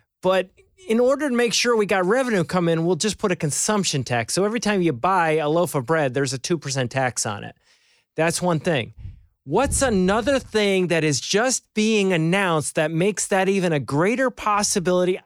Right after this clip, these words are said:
I don't know. I'm just guessing. There is a new bill out right now, another stinking new bill, saying, "Hey,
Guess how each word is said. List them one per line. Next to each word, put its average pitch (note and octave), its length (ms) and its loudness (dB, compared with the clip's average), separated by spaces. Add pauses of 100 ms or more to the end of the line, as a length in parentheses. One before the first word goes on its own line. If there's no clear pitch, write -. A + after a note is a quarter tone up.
I A3 180 0
don't C#4 240 2
know. G#3 440 0 (380)
I'm G3+ 200 2
just A3+ 200 0
guessing. D3+ 380 0 (1600)
There A3 280 2
is G#3 180 0
a G#3 120 2
new A3 200 2
bill G#3+ 300 2
out C#3 260 0
right D3 220 -2
now, B2 480 -2 (640)
another F#3+ 720 2 (100)
stinking D#3 640 0
new D#3 160 2
bill, B2+ 460 -2 (400)
saying, F3 800 0 (320)
"Hey, A#3+ 580 0